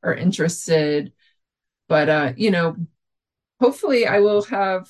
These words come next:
there will be more trails than, than I could possibly work on. So I would love to also, um, build up a set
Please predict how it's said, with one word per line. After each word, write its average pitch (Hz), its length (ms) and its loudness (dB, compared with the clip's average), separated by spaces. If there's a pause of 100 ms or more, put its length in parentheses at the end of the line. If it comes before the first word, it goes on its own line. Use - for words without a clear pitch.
there 190 180 -2
will 180 80 -6
be 180 140 -6
more 240 440 0
trails 196 680 -2
than, 170 420 -4 (100)
than 160 320 -2
I 160 100 2
could - 200 -4
possibly 202 480 -2
work 175 300 -4
on. 156 220 -2
So 214 140 -2
I 240 60 4
would 240 220 2
love 185 360 0 (120)
to 180 280 -6
also, 160 760 0 (560)
um, 151 240 -2
build 160 360 0
up 151 340 -2
a 156 220 -6
set 156 480 -2